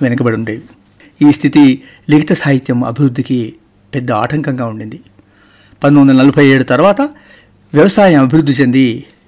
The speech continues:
ఈ ప్రాంతం ఆర్థికంగా కొంత ముందడుగు వేయడంతో మధ్యతరగతి పాఠకులు ఏర్పడి సాహిత్య సృష్టి పుంజుకుందని పరిశోధకుడు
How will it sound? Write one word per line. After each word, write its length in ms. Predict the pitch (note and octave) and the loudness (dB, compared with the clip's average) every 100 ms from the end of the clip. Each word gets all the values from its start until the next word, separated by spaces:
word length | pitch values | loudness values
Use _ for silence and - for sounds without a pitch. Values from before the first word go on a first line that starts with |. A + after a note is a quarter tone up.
| - | -6
ఈ 100 | C3 | -4
ప్రాంతం 500 | C3 B2 C3 C3+ B2+ | -2 -2 -2 -2 -4
ఆర్థికంగా 800 | B2+ B2+ B2 C3+ A#2+ A#2+ A#2+ A2+ - _ - | -4 -4 -4 -6 -6 -4 -4 -4 -8 _ -4
కొంత 260 | C#3 B2 | -4 -4
ముందడుగు 460 | A#2+ B2+ D#3 F#3 C#3 | -8 -4 -2 0 0
వేయడంతో 640 | B2 A#2 A2+ B2+ B2+ G#2+ - _ _ _ | -2 -2 -4 -4 -4 -6 -12 _ _ _
మధ్యతరగతి 520 | C#3+ D#3 A#3+ F#3+ C#3 C3 | -4 0 2 2 0 0
పాఠకులు 380 | A#2+ A#2+ A#2 | -2 -2 -6
ఏర్పడి 500 | A2+ A#2 A#2+ A#2+ A2 - - | -8 -6 -6 -6 -8 -14 -12
సాహిత్య 440 | - B2 C#3 - | -4 -2 -4 -6
సృష్టి 300 | C#3 C3 - | -8 -6 -6
పుంజుకుందని 680 | - C#3 C#3 B2 A#2 A#2 G#2+ - _ _ - | -6 -6 -6 -8 -8 -8 -10 -16 _ _ -6
పరిశోధకుడు 640 | C#3 - C3 B2+ A#2+ A#2+ | -4 -2 -2 -4 -6 -8